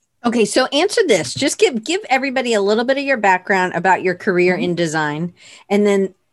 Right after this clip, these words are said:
Speaker 1: now it's kind of taken a, as everyone, lots of people did pivots. You were already on a pivot path before covid.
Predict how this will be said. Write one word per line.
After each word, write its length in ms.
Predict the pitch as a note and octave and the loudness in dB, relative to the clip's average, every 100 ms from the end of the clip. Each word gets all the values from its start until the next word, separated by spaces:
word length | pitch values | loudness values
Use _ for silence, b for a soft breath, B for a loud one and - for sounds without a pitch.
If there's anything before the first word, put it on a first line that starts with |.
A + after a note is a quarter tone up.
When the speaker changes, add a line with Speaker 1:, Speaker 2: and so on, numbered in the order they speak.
| _ - | _ -2
Speaker 1:
now 520 | A3 G#3 A3 A#3 A#3+ | 0 2 4 4 2
it's 240 | G#3 G#3+ - | 0 -2 -2
kind 180 | G#3 | -2
of 100 | F#3 | -2
taken 420 | E3+ G#3 F#3+ G3+ F3 | -2 -2 0 0 0
a, 420 | E3+ E3 D#3+ - _ - - - | -2 -4 -6 -10 _ -20 -10 0
as 240 | G#3 F#3 - | 0 0 2
everyone, 500 | A3+ A3+ G#3+ F#3 E3+ | 2 4 2 0 0
lots 300 | F#3+ G#3 G#3+ | 2 2 0
of 80 | F3 | -6
people 220 | G#3 F3 | -6 -6
did 220 | F3+ D#3+ | -6 -6
pivots. 480 | - E3+ D#3+ - - b b | -4 -4 -4 -6 -10 b b
You 180 | - C4 | -2 2
were 180 | E4 - | 2 2
already 640 | G#3 G3+ F#3+ F3+ F3+ F3+ - | 4 4 4 2 2 0 -2
on 220 | F3 E3+ | -2 -2
a 80 | D#3+ | -4
pivot 580 | - - E3+ E3 - _ _ | -8 -6 -4 -4 -6 _ _
path 640 | - E3 C#3 C#3 - - _ _ - | -4 0 0 -4 -10 -20 _ _ -2
before 800 | A3+ - - F#3+ F#3 F3 D#3+ - _ _ _ _ - | -2 -2 -2 0 2 2 -2 -8 _ _ _ _ -12
covid. 460 | - D#3 B2 G#2 | -6 -4 -6 -12